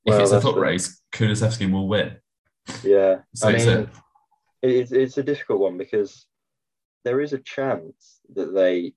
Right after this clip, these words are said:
Speaker 2: do risk Tierney because he went, he went off injured for Scotland, but, you know,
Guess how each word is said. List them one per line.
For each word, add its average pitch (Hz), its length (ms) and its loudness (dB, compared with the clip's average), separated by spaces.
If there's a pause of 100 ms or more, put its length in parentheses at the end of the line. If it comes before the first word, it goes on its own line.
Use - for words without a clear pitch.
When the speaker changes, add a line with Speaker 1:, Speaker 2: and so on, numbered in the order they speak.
(100)
Speaker 2:
do 92 220 -4
risk 92 340 -2 (140)
Tierney 92 420 2 (160)
because 87 460 -4
he 104 120 -6
went, 107 220 2
he 104 80 4
went 117 160 2
off 104 160 0
injured 104 360 -4
for 95 100 -6
Scotland, 87 560 -6
but, - 180 -2 (1000)
you 92 100 -10
know, 85 200 -6